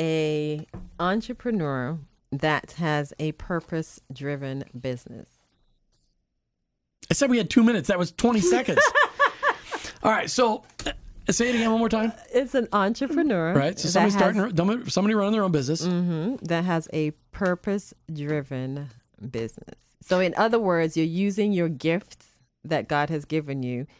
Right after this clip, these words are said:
Speaker 1: and you're monetizing it. You're creating it into a business, just like what I did, basically.
Speaker 2: When you look at that title, purposepreneur.
Speaker 1: Mm-hmm.
Speaker 2: And you're talking about people that are entrepreneurs that operate their business with a purpose, but you're really talking about kingdom-minded businesses, people that
Speaker 1: Right.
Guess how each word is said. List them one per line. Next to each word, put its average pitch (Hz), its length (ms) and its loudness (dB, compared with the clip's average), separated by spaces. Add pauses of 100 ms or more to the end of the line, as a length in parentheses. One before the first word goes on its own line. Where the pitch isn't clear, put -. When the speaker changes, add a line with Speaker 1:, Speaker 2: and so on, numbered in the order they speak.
(360)
Speaker 1:
and 147 180 0
you're 147 100 0
monetizing 127 680 -4
it. 90 120 -8 (420)
You're 143 180 -4 (240)
creating 170 440 0
it 143 120 -2
into 151 260 -6
a 139 40 -2
business, 139 320 -4
just - 420 -10
like 127 180 -4
what 123 140 -6
I 120 140 -4
did, 98 220 -8
basically. - 500 -14 (220)
Speaker 2:
When 254 220 4
you 262 240 6
look 202 360 2
at 180 160 0
that 165 460 -2 (600)
title, 170 500 0
purposepreneur. 156 680 2
Speaker 1:
Mm-hmm. - 440 -16
Speaker 2:
And 170 100 4
you're 185 60 2
talking 196 260 2
about 156 140 0
people 190 240 0
that 165 100 2
are 170 60 -4
entrepreneurs 185 560 0
that 156 100 2
operate 156 320 0
their 151 80 0
business 151 260 0
with 143 80 2
a 139 40 0
purpose, 160 220 -2
but 139 120 -6
you're 156 80 2
really 240 160 2
talking 165 200 0
about 151 200 -2
kingdom-minded 165 1120 2
businesses, 135 420 -2
people 190 280 0
that 175 180 0
Speaker 1:
Right. 185 80 4